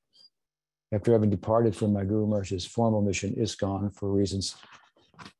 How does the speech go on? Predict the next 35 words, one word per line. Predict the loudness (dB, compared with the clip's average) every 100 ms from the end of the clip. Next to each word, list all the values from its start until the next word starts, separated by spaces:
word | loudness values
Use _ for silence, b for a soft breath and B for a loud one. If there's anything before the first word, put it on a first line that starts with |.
| _ -2
most | 0 2
of |
you | 4 4
are | 4
aware | 2 0 0
of, | 0
we | 0
don't | 0
need | -2 -4
to |
go | -4 0 0
into, | -2 -4 -6 -6 -14 _ _ -6
some | 2 4
years | 4 4
later, | 2 4 2
I | 2
met | 0
a | 0
godbrother | -2 -2 -2 -2 -2 -4
who | -4
told | 0 0 2
me | 0 -4 -8 _ _ -6
that, | -2
you | 0
know, | 0
you | 0 0
should | -2 -6
come | -4 -2
back | -2 -2
to | -6
iskcon | -8 -4 -4 -2
because | -2 -4 -6 -8 _ _ _ -2
there's | 0 2
a |
lot | 2 2 2 0